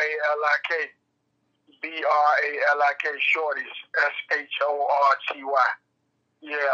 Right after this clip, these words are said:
underscore. Yeah, just look me up. You know what I mean? My, my, uh, album, Armor Truck Dreams, on all platforms right now. My Armor Truck Dreams. Truck is T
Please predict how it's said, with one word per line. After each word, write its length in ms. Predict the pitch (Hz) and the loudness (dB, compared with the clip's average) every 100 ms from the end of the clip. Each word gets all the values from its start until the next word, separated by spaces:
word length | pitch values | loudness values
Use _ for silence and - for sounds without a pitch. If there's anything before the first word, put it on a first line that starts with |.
| 139 | 2
underscore. 480 | 147 139 - 139 127 113 117 | 0 -4 -4 -2 0 0 0
Yeah, 300 | 139 147 143 135 | 0 0 0 -2
just 180 | 151 147 | -8 -6
look 160 | 165 165 | -6 -8
me 140 | 156 165 | -4 0
up. 160 | 165 - | 0 0
You 80 | - | 0
know 140 | 147 | 0
what 40 | 151 | 2
I 20 | |
mean? 240 | 151 147 | 0 2
My, 140 | 151 151 - | 2 0 -2
my, 120 | 156 151 | 0 2
uh, 720 | 147 143 143 139 147 156 156 | 4 4 4 4 6 6 4
album, 240 | 156 156 - _ _ _ _ | 2 -6 -14 _ _ _ _
Armor 280 | 165 160 151 | 2 2 -2
Truck 240 | - 165 - | -2 -2 -2
Dreams, 400 | 160 160 160 151 | -2 -2 -4 -4
on 160 | 151 147 | -2 2
all 240 | 147 151 147 | 2 2 2
platforms 640 | - 170 156 - 165 156 147 | 2 2 2 0 0 0 2
right 220 | 165 165 156 | 0 0 -2
now. 380 | 160 160 170 - _ _ _ - | 2 4 2 -2 _ _ _ -12
My 100 | - - - | -4 -2 4
Armor 320 | 165 165 156 | 4 4 0
Truck 320 | - 170 - - | 2 2 2 -4
Dreams. 440 | 165 170 156 139 - - _ _ _ _ _ _ _ _ _ _ _ _ _ | 2 2 2 -8 -20 -20 _ _ _ _ _ _ _ _ _ _ _ _ _
Truck 300 | - 190 180 - 156 | -2 2 0 -2 -8
is 140 | 135 | -8
T 60 | - | -4